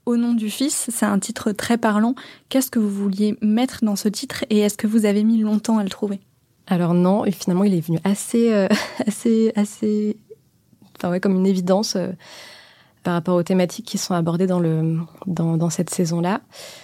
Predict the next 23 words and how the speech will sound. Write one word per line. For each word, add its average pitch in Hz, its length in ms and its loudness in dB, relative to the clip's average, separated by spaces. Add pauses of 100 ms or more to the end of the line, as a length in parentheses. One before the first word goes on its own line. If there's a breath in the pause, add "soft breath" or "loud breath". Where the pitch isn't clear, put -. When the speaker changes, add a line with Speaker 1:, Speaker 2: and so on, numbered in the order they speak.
(320 loud breath)
Speaker 2:
Et 170 420 2
qu'est-ce 180 160 0
que - 120 -4
j'ai 175 140 0
voulu 170 200 0
raconter ? 180 480 2
Bah, 214 80 4
je 165 80 2
l'explique - 380 -4
un 175 100 4
petit - 140 -4
peu 196 160 0
dans 170 100 2
le 165 80 2
prologue. 196 580 2
Euh, 165 300 0
je 165 80 -8
trouve - 180 -6
que - 140 -2
le 170 140 0
titre - 400 -4
résume 170 420 0
bien 190 320 2